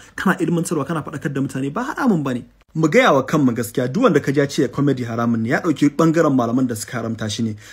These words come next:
Haka akwai malaman kuma da suka halatta shi. Kun gani, kowa da ra'ayin shi. In dai har manz-, in dai har comedy ɗin akan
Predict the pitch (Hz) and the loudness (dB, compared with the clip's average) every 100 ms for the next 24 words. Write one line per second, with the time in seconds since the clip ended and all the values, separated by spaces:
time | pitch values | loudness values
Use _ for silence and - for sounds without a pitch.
0 | - 220 165 143 202 190 131 139 135 135 | -2 0 0 4 6 6 4 2 0 0
1 | 131 113 - 120 107 120 110 - 156 151 | -2 -4 -4 -4 -4 -6 -10 -2 2 4
2 | 156 151 - _ - 165 175 151 135 127 | 4 4 -4 _ 2 4 6 4 0 -2
3 | 127 - 175 180 180 160 147 131 131 156 | -4 -2 2 2 2 0 -2 -2 -2 -8
4 | - 180 185 196 220 208 196 - - 185 | -4 0 2 2 0 -4 -8 -20 -2 2
5 | 196 160 160 147 156 | 2 2 -6 -2 -2